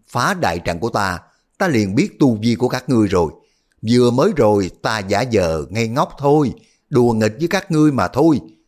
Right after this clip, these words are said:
Nếu không phải như vậy, ba vị lão bằng hữu kia của ta làm sao có thể trốn được.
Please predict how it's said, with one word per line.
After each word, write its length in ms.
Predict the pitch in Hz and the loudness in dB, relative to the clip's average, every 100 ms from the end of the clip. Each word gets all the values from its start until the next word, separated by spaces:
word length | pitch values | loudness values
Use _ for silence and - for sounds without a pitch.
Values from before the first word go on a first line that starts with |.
| _ | _
Nếu 220 | 113 147 - | 0 0 2
không 160 | 139 107 | -4 -2
phải 140 | 101 | -2
như 140 | 123 110 | -2 0
vậy, 340 | 101 92 113 - _ _ - | 0 0 -4 -10 _ _ -4
ba 220 | 185 180 | -2 -2
vị 240 | 123 104 | 0 0
lão 260 | 117 98 151 | 0 -2 -2
bằng 280 | 139 98 90 | -4 -4 -2
hữu 200 | 117 151 | -2 0
kia 100 | 135 | -2
của 160 | 135 135 | -2 -4
ta 320 | 113 107 92 _ - | -2 -4 -6 _ -8
làm 260 | 123 117 110 | -4 -2 -4
sao 200 | 135 113 | -6 -6
có 80 | |
thể 160 | 113 104 | -4 -2
trốn 280 | 113 160 190 | 0 0 0
được. 340 | 90 80 - | -2 -4 -12